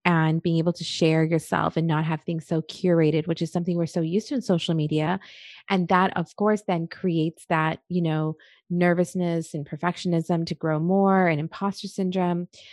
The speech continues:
So it sounds like you have really done a little bit of digging around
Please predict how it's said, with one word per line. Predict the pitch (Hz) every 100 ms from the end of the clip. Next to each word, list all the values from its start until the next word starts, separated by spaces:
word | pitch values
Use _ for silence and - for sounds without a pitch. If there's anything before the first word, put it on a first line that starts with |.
| - - - _ _ _ -
So | - 220 202
it | - 202
sounds | - 214 262 330
like | 277 220 -
you | 208 220 233 254
have | 233 202 180 175 180 190
really | 170 170 175
done | 175 160
a | 160
little | 156 156
bit | 156
of | 156
digging | 151 160 156 156
around | 151 151 147 156